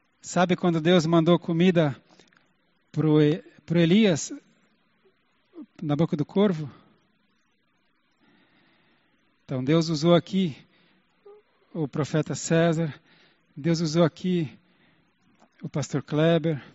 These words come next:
Deus usou aqui o Jairo, Deus usou muitos homens e mulheres de Deus aqui, Deus usou o povo de Deus que levantava ofertas.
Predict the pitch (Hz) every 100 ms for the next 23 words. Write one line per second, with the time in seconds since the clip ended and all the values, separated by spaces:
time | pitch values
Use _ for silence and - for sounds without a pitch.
0 | _ _ _ _ _ _ _ _ - 143
1 | 160 160 165 143 - 175 165 120 _ _
2 | _ _ _ - 117 147 156 151 143 -
3 | _ _ _ _ - 151 160 151 175 190
4 | - - 180 180 170 165 165 160 151 151
5 | 165 151 - 170 175 - - - _ -
6 | 147 170 180 165 180 - 190 185 165 160
7 | 175 165 - - _ _ _ _ _ _
8 | _ _ _ 165 175 190 175 185 190 180
9 | - 190 202 170 151 - -